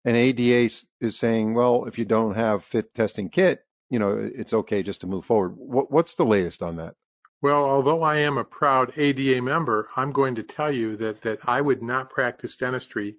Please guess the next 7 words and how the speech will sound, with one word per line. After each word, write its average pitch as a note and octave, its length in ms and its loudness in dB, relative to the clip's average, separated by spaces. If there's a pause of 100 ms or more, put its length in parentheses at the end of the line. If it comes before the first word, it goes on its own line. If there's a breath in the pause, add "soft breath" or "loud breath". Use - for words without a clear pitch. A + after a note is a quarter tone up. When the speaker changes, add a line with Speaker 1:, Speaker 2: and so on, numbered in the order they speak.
(380)
Speaker 2:
using C#3+ 300 2
an C3+ 80 0
N C#3 160 0
ninety-five A#2+ 580 0
respirator A2 720 -2
without A#2 480 -2
having A#2 440 -4